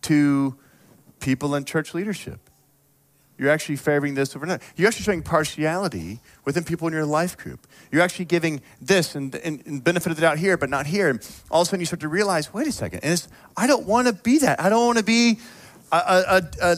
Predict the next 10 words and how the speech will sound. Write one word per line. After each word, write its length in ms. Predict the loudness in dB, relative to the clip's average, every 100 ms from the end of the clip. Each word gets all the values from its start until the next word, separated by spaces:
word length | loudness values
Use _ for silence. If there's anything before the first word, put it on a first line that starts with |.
| 2
a 40 | 0
judge 480 | 4 4 6 4 4
with, 360 | 2 2 -2 -8
with 200 | 2 2
evil 260 | 4 4 4
thoughts. 500 | 4 4 4 2 -4 -16 -20 _ _ -6 0
I 60 |
wanna 220 | 4 4 4
be 100 | 4
impartial. 720 | 4 2 2 2 0 0